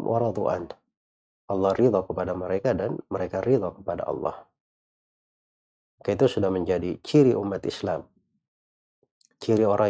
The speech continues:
yang mengenal sunnah. Kalau lewat sahabat Nabi sallallahu alaihi wasallam, dia doakan. Iya, kenapa kita diajari selalu mendoakan para sahabat?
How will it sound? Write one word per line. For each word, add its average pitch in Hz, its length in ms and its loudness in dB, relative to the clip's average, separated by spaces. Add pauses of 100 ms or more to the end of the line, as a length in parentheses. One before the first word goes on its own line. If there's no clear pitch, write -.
yang 95 80 -2
mengenal 98 320 0
sunnah. 87 480 -4 (1040)
Kalau 92 240 0
lewat 107 320 6
sahabat 98 480 0
Nabi 95 160 0
sallallahu 92 400 -2
alaihi - 80 -4
wasallam, 139 240 2
dia 113 80 2
doakan. 92 480 -2 (1800)
Iya, 85 160 -4
kenapa 127 320 4
kita 135 240 8
diajari 101 480 4
selalu 98 400 0
mendoakan 92 480 -2
para 87 160 -2
sahabat? 87 480 -6